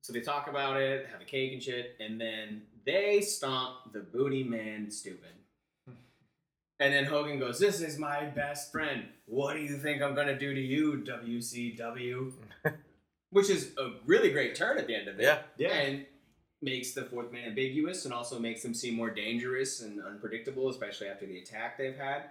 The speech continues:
Speaker 3: Yeah.
Speaker 1: O-, overall, terrible main event as far as going farther down the line.
Speaker 3: Which is so sad because, again, you look at it, like, now, you're like, you know, The Big Show versus Hulk Hogan, like,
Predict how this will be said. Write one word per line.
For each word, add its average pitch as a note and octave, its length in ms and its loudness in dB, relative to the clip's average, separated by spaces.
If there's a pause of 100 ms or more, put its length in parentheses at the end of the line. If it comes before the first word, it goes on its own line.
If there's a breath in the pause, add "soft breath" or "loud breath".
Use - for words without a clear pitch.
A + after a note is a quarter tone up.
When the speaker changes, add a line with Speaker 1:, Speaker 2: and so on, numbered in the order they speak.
(100)
Speaker 3:
Yeah. G#2 100 -10 (1120)
Speaker 1:
O-, - 120 -6
overall, C3 640 0
terrible F3+ 440 -2
main A2+ 220 -2
event G2+ 320 -8 (280)
as A2+ 160 -8
far A#2 180 0
as A#2 100 -2
going A2+ 240 -4
farther A2+ 240 -2
down A2 240 -4
the G2+ 60 -12
line. G2 400 -10 (120)
Speaker 3:
Which E3 180 -2
is E3 100 -2
so G#3+ 160 0
sad B2+ 420 -2
because, A2 460 -8
again, C3+ 380 -2
you C3+ 120 0
look C#3+ 140 -2
at C3+ 120 -2
it, B2+ 160 -6
like, A#2 260 -8 (180)
now, G#2+ 480 -4 (520)
you're A2+ 120 -2
like, A2 240 -4 (1160)
you B2 100 -6
know, - 100 -18 (720)
The A#2 80 -8
Big A#2 260 -8
Show B2 360 -2
versus A#2+ 420 -6
Hulk A#2+ 200 -6
Hogan, A#2 340 -4
like, - 180 -10